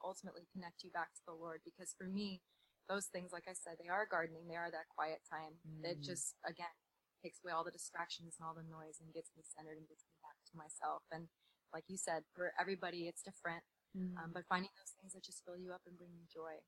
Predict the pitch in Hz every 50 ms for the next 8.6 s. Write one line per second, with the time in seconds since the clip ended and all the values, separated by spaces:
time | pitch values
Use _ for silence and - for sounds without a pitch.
0 | _ _ - 156 156 147 147 143 139 135 135 135 135 _ _ _ _ _ _ -
1 | - - 202 190 185 - 190 170 165 - - 180 160 147 - - - - - -
2 | - - - 240 226 233 - 254 254 294 320 339 370 349 - 262 202 165 190 240
3 | 302 320 - 339 - - 254 240 233 240 269 330 339 277 208 196 196 175 175 165
4 | - - - 196 170 - - - 185 185 175 170 - - 185 202 - - 262 277
5 | 302 339 339 - - - - - - - - - - 196 190 196 190 196 214 -
6 | - - 349 214 214 226 220 226 233 202 202 196 170 - 208 208 220 - - -
7 | 214 202 214 240 233 233 226 220 214 - - 247 240 240 233 196 180 185 185 208
8 | 233 262 277 277 269 277 247 277 - - 202 185